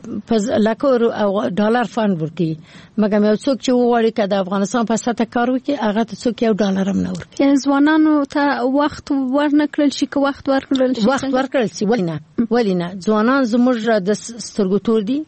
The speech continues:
Speaker 1: که پیغلې دي، که هلکان. اما ځوانان یو دغه ته ضرورت لري، تجربې ته ضرورت لري. ځوانان یو سر راهنمایي ته ضرورت لري.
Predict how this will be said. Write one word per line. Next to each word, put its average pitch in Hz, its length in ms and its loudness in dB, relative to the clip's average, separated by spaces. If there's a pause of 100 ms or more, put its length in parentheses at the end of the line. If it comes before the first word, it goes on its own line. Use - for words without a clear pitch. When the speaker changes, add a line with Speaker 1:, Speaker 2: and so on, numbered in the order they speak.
Speaker 1:
که 180 300 -2 (100)
پیغلې 233 360 2
دي، 254 120 0
که 247 120 -2
هلکان. 180 520 -2 (440)
اما 202 200 2
ځوانان 220 500 2
یو 202 200 2
دغه 190 220 -2
ته 208 140 -6
ضرورت 196 440 0
لري، 196 200 2
تجربې 180 460 0
ته - 220 -4
ضرورت 196 240 0
لري. 175 380 -4 (400)
ځوانان 214 360 2
یو 220 140 2
سر 254 280 -2
راهنمایي 202 560 2
ته 285 120 0
ضرورت 170 440 0
لري. 165 280 -2